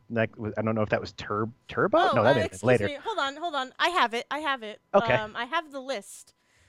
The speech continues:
Speaker 2: So it was Mighty Morphin Power Rangers, and then Mighty Morphin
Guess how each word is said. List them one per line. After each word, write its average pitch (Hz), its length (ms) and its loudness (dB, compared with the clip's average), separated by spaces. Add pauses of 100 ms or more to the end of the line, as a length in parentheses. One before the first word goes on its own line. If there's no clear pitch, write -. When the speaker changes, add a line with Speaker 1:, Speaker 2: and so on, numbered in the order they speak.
(120)
Speaker 2:
So 233 1000 -4
it - 280 -10
was 220 800 -8 (1000)
Mighty 294 340 -6
Morphin 381 340 -8
Power 381 300 -4
Rangers, 226 800 -10 (640)
and 262 240 -6 (100)
then 240 1040 -4 (500)
Mighty 262 380 -6
Morphin 294 480 -6